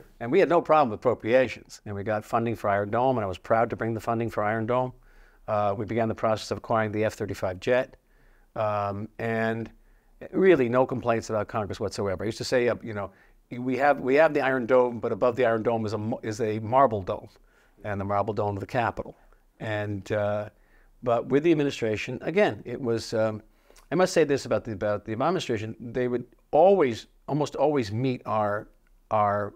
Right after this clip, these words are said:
um, financial or philanthropic expectations. So we came to them and said, "Listen, we need help with Iron Dome, or we need help with a," so putting out the Carmel fire.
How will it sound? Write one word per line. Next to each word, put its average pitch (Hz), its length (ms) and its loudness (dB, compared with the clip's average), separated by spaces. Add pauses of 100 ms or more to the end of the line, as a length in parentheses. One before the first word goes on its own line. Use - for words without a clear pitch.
um, 101 440 -6 (280)
financial 120 1000 -2
or 98 80 -4
philanthropic 127 840 0
expectations. - 560 -6
So - 80 -12
we 104 80 -6
came 135 220 -2
to - 80 -10
them 113 100 -2
and 104 100 -4
said, 107 140 -4
"Listen, 101 240 -6
we 107 80 -2
need 113 180 -2
help 117 300 -4 (680)
with 147 220 4
Iron 104 260 0
Dome, 92 220 -8
or 90 80 -8
we 98 100 -4
need 113 180 -4
help 123 360 0
with 113 140 0
a," 107 240 -2 (320)
so 117 260 2
putting 143 300 2
out 127 180 0
the 110 80 -2
Carmel 131 540 0
fire. 113 560 -2